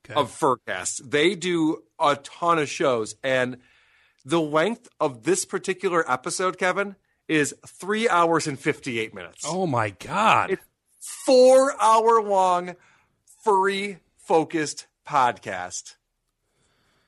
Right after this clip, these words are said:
Speaker 1: So
Speaker 2: So here's, all right, here's the rule. Don't listen to the full four hours.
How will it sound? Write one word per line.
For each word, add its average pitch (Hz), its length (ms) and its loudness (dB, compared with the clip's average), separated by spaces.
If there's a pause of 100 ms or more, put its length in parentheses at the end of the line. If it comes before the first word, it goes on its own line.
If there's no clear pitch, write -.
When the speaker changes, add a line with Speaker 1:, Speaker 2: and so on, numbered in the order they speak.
Speaker 1:
So - 420 -4
Speaker 2:
So - 220 0 (440)
here's, 202 340 -2
all 160 140 -2
right, 101 260 -2
here's 170 260 2
the 165 80 0
rule. 107 280 -10 (840)
Don't 208 260 2
listen 151 260 0
to 139 60 -6
the 127 100 -4
full 131 300 -6
four 123 320 -4
hours. 104 600 -4